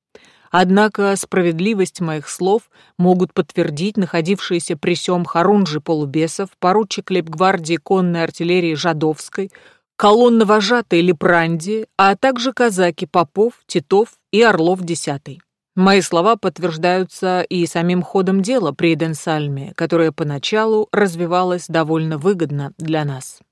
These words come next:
Итак, во главе партии казаков я галопом подскакал на расстоянии выстрела от моста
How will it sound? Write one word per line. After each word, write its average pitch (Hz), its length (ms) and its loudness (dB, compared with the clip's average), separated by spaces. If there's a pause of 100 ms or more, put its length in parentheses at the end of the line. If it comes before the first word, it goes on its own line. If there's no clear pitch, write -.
(760)
Итак, 262 360 2
во 175 100 0
главе 170 320 2
партии 202 460 -2
казаков 202 600 -6 (280)
я 233 220 2
галопом 214 540 2
подскакал 208 640 -4
на 185 200 2
расстоянии 156 580 -4
выстрела 196 600 -2
от 160 120 -12
моста 180 480 -8